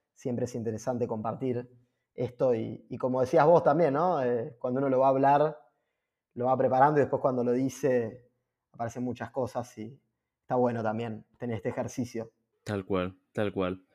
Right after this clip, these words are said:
Speaker 2: Bueno, muchísimas gracias por, por venir y por pasar por acá y nuevamente mucha suerte a, a todo el proyecto y a todos los compañeros. Eh, bueno, también muchas gracias como siempre a ustedes los oyentes de haber llegado hasta, hasta aquí y de toda la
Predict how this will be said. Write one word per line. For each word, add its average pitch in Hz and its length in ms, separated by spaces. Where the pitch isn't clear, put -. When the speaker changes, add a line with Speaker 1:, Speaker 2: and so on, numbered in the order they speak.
Speaker 2:
Bueno, 98 260
muchísimas 131 480
gracias 117 300
por, 98 460
por 104 180
venir 107 300
y 101 80
por 95 400
pasar 98 200
por 98 140
acá 123 320
y 95 180
nuevamente 95 540
mucha 107 280
suerte 95 640
a, 87 420
a 92 140
todo 110 100
el 101 140
proyecto 95 420
y 87 40
a 85 40
todos 95 140
los 90 100
compañeros. 107 580
Eh, 98 440
bueno, 98 380
también 110 220
muchas 110 180
gracias 113 240
como 110 220
siempre 127 340
a 104 100
ustedes 104 280
los 101 140
oyentes 101 340
de 90 260
haber 120 220
llegado 107 340
hasta, 95 440
hasta 92 280
aquí 151 380
y 92 160
de 85 80
toda 95 260
la 80 560